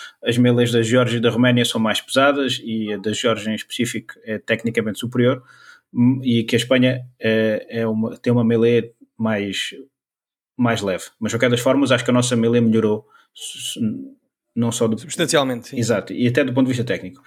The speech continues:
Speaker 1: Mas, eh, no que diz respeito aos mulos, pá, eh, a coisa continua a não funcionar, não é?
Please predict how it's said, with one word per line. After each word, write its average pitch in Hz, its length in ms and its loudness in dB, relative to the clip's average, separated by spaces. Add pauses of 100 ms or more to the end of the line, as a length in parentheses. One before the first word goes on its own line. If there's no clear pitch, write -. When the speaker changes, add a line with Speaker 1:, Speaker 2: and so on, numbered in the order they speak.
(460)
Speaker 1:
Mas, 143 840 2
eh, 135 580 4
no 139 120 2
que 131 120 -4
diz 143 60 -2
respeito 151 320 0
aos 151 120 0
mulos, 139 680 0 (120)
pá, 120 320 0 (260)
eh, 110 500 0
a - 40 -12
coisa 127 240 0
continua 135 380 2
a - 20 2
não 135 100 2
funcionar, 135 400 0
não 98 80 -2
é? 90 140 -6